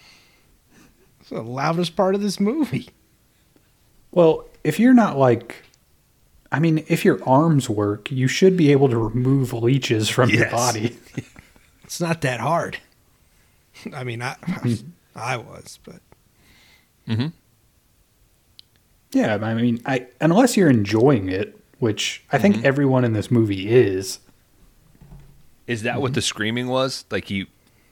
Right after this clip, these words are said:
Speaker 3: it was like he's almost embarrassed
Speaker 2: Mm-hmm.
Speaker 3: that he hadn't come across this sooner.
Speaker 1: Who was the
Speaker 2: Well, I
Speaker 1: guy?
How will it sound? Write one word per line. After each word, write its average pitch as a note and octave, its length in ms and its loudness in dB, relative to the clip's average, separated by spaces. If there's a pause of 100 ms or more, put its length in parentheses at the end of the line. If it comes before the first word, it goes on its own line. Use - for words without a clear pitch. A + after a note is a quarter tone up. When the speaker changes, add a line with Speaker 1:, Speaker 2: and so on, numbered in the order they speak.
(200)
Speaker 3:
it A2+ 80 -8
was F#2 180 -10
like F#2 180 -10
he's G2+ 180 -2
almost A2 280 -2
embarrassed F2 680 -4 (600)
Speaker 2:
Mm-hmm. G2+ 380 -4
Speaker 3:
that F#2 140 -4
he G2 80 -2
hadn't F#2 320 -2
come - 200 -8
across F2+ 400 -6
this F2 140 -8
sooner. F#2 460 -10 (1000)
Speaker 1:
Who B3 80 2
was D4+ 240 -4
the B3 80 -2
Speaker 2:
Well, D#3 140 4
I D#3+ 40 4
Speaker 1:
guy? D#3+ 120 4